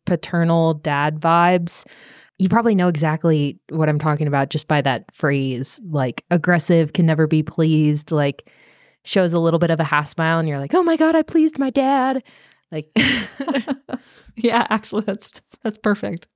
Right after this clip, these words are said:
Speaker 2: Okay, we, we will progress in some way.
Speaker 1: <laughs>
Speaker 2: So, okay, Sorsha is the seventh daughter of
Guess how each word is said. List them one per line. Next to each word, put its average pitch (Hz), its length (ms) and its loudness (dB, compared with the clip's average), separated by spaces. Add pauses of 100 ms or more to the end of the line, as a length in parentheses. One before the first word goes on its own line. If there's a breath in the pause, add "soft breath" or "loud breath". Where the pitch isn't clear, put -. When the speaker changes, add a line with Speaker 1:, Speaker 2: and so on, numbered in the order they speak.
(120)
Speaker 2:
Okay, - 300 -2 (140)
we, 202 240 4
we 208 200 4
will 202 140 2
progress 185 500 0
in 254 140 0
some 160 260 -2
way. - 280 0
Speaker 1:
<laughs> 480 60 0
Speaker 2:
So, 190 240 -2 (100)
okay, - 240 -4 (120)
Sorsha 202 800 -2 (360)
is 175 440 0 (100)
the 175 220 0
seventh 190 580 0
daughter 95 540 -2
of 170 600 -4